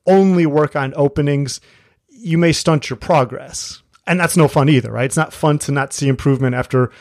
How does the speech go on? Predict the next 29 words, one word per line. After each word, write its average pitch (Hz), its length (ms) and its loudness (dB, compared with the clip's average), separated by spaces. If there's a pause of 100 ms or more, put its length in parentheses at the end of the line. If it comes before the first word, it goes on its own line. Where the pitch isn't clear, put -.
(200)
all 135 220 2
this 131 200 -2
time 131 240 0
in 117 60 2
chess. 120 380 -2
It's 127 120 -8
not 131 160 -6
fun 135 240 0
to 135 80 -4
keep - 240 -8
losing, 127 540 0 (500)
uh, 117 400 -4
in - 160 -2
the 135 80 4
same 131 280 2
ways 135 420 2
or, 113 300 -2
or 113 240 -8
at, - 220 -14
to, 151 220 -6
to - 140 -14
stay 160 220 2
at 151 60 0
the 139 60 -4
same 131 300 2
rating 131 380 0
forever 123 360 -4
and 120 100 -4
ever. 120 320 -10